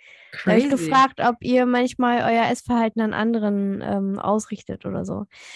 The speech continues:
Speaker 1: Aber dann machen wir das jetzt mal aktiv und, ähm, geben euch die Aufgabe, reflektiert mal eure letzte Woche. Ähm, aber das ist zu breit gefächert.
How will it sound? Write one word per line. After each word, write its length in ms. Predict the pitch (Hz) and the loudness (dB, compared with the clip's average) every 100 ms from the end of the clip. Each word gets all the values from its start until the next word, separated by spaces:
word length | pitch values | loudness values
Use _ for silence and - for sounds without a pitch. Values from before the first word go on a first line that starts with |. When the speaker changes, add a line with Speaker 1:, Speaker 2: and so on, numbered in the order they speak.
| - - | -20 -2
Speaker 1:
Aber 460 | 247 311 247 254 330 | 2 4 4 0 0
dann 240 | 240 226 - | -2 -2 -4
machen 320 | 226 262 302 | -4 -2 0
wir 80 | 214 | 0
das 160 | 202 | -2
jetzt 220 | - 202 214 | -4 -4 -2
mal 180 | 208 | -2
aktiv 640 | 117 - - 220 254 269 - | -4 -8 -4 0 0 -4 -6
und, 400 | - 226 233 - _ _ _ _ _ - | -2 0 0 -4 _ _ _ _ _ -2
ähm, 500 | 233 226 226 226 220 - | 0 2 2 0 -4 -2
geben 240 | 247 240 | 0 2
euch 460 | - 233 233 - - _ | 0 0 -2 -10 -20 _
die 140 | - 156 | -4 0
Aufgabe, 920 | 247 262 - 220 214 214 214 247 330 - _ _ _ _ _ _ _ _ _ _ _ _ - | 0 -2 -4 -2 0 0 0 0 0 -4 _ _ _ _ _ _ _ _ _ _ _ _ -6
reflektiert 600 | 240 254 240 - 294 285 | -4 -2 -4 -2 -2 0
mal 180 | 254 233 | 0 0
eure 260 | - 220 226 | 0 0 0
letzte 400 | 226 - - 202 | -2 -4 -8 -2
Woche. 460 | 202 214 269 285 392 - _ _ _ _ _ _ _ _ _ _ _ _ - | -2 -2 -2 0 -2 -6 _ _ _ _ _ _ _ _ _ _ _ _ -2
Ähm, 380 | 233 233 233 233 | 0 2 0 0
aber 220 | 226 233 | 0 0
das 180 | 247 - | -2 -6
ist 160 | - - | -10 -10
zu 120 | 233 | -8
breit 300 | 233 233 - | -4 -4 -4
gefächert. 640 | 233 247 240 285 285 - | -6 -4 -4 -2 -4 -6